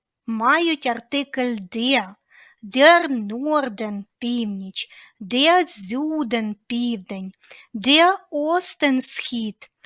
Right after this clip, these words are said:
der Westen, захід. Запам'ятали, так?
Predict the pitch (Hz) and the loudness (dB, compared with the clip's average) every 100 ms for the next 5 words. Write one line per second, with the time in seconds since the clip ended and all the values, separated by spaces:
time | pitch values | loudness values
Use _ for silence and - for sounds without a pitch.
0 | - _ 220 254 320 370 294 247 285 359 | -20 _ -2 4 8 8 6 4 6 4
1 | - - 294 269 220 247 226 - - - | 2 0 2 2 0 0 -2 -6 -14 -18
2 | - _ _ _ _ _ _ _ _ - | -20 _ _ _ _ _ _ _ _ -6
3 | 226 285 359 403 480 508 262 208 202 - | 4 4 4 4 2 2 0 0 -6 0
4 | 320 494 - | 0 0 -6